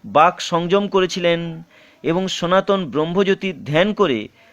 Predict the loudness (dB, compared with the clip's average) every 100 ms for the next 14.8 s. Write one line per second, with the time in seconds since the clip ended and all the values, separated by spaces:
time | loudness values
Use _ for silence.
0 | _ 0 0 0 -2 -2 4 4 4 0
1 | -4 -2 -2 -2 0 4 2 2 -2 -2
2 | -6 -10 -12 -14 -20 -20 _ _ _ _
3 | _ _ _ _ _ _ _ _ _ -2
4 | 2 4 4 2 2 -2 _ _ _ _
5 | _ 4 4 6 2 2 -2 -2 -4 -6
6 | -8 _ _ _ 2 4 4 2 2 2
7 | 2 -4 -2 4 6 6 2 0 -2 -2
8 | -2 -2 -4 -6 -12 _ _ _ 2 4
9 | 4 4 4 4 0 -2 -4 -4 0 2
10 | 2 0 0 0 0 2 2 0 0 2
11 | 2 -2 -4 -4 -8 -6 -6 -4 -2 -2
12 | -2 -4 -8 -4 -4 -4 -2 -2 -2 -6
13 | -14 -18 -20 _ -4 -2 0 0 0 0
14 | 0 0 -2 0 0 -2 -6